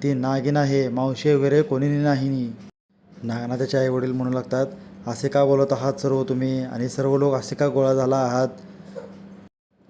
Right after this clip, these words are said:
पाटील बोलू लागतो, "तुम्ही जे कोणाला घरामध्ये ठेवला आहात आणि मावशी म्हणून सांगत आहात ते सर्व खोटं आहे. ती मावशी वगैरे कोणीही नसून ती एक नागिन आहे. तिला आधी बाहेर काढा, आम्ही बाहेर घालवण्यासाठी आलो आहोत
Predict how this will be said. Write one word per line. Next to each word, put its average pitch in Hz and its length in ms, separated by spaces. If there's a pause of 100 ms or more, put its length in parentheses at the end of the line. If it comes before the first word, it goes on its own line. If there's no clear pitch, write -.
(120)
पाटील 131 260
बोलू 139 240
लागतो, 131 480 (400)
"तुम्ही 147 220
जे 147 200
कोणाला 151 360
घरामध्ये 143 500
ठेवला 139 320
आहात 143 340 (800)
आणि 131 160
मावशी 131 400
म्हणून 147 260
सांगत 147 340
आहात 147 220 (120)
ते 147 80
सर्व 147 340
खोटं 147 260
आहे. 139 360
ती - 260
मावशी 135 380
वगैरे 147 220
कोणीही 143 360
नसून 143 400 (800)
ती 139 60
एक 139 300
नागिन 139 380
आहे. 135 360 (440)
तिला 151 200
आधी 147 180
बाहेर 139 280
काढा, 127 420
आम्ही 143 220
बाहेर 139 340
घालवण्यासाठी 139 560
आलो 139 300
आहोत 127 240